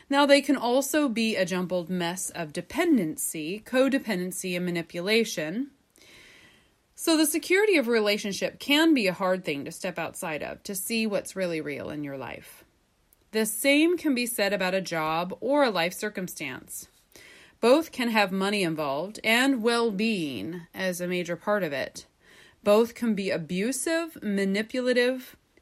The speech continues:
or just plain unworthy of you, the authentic you.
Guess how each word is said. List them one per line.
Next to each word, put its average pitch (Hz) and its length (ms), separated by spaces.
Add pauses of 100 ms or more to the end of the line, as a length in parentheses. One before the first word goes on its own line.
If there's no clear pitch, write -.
or 254 220
just 226 380
plain 214 360
unworthy 170 720
of 151 220
you, 175 560 (680)
the 190 80
authentic 180 560
you. 202 260